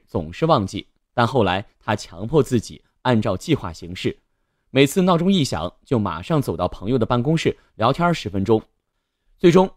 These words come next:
这个行为变成了自发行为，即使不代表，到了下午三点半都会站起来找附近的人聊聊天，然后回去工作。这一切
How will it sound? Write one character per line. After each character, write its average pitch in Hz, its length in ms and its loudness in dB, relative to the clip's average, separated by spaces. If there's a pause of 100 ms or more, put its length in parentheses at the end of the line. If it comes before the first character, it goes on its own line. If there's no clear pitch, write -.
(100)
这 220 160 4
个 127 80 4
行 107 180 -2
为 101 160 2 (140)
变 120 180 2
成 101 200 -4
了 110 40 2
自 120 220 -2
发 165 160 2
行 101 200 -2
为， 80 220 -4 (320)
即 185 200 0
使 131 180 2
不 110 160 0
代 180 180 4
表， 90 380 -4 (160)
到 113 140 6
了 92 80 2
下 104 180 -4
午 87 80 -8
三 123 160 -2
点 92 120 0
半 98 220 -2 (220)
都 165 140 6
会 160 180 2
站 113 220 0
起 - 100 -10
来 85 260 -10
找 82 220 -10
附 - 220 -4
近 131 120 0
的 98 80 0
人 85 240 -4
聊 90 120 -2
聊 104 160 0
天， 139 240 0 (400)
然 117 180 2
后 160 220 2
回 92 180 -4
去 - 100 -12
工 92 200 -6
作。 - 260 -2 (600)
这 165 100 4
一 180 80 2
切 208 180 2